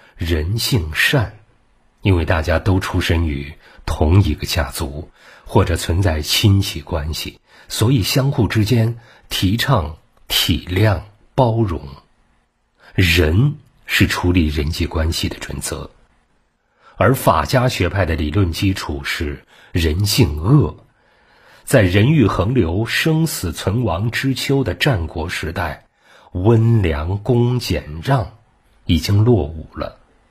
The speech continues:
没用了。人们必须放下温情，准备战斗。因此，法家的思想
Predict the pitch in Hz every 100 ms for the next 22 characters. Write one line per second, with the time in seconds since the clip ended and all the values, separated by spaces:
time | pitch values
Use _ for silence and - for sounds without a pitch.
0 | - 82 76 120 117 71 - - _ _
1 | _ _ _ _ _ _ - 85 92 101
2 | 104 95 - 117 113 - 107 87 - 76
3 | 95 98 101 - 76 65 78 - _ _
4 | - - 69 76 104 80 101 73 73 110
5 | - - _ _ _ _ _ - 95 -
6 | 73 - - - - - 92 71 - 139
7 | 135 104 - 123 101 -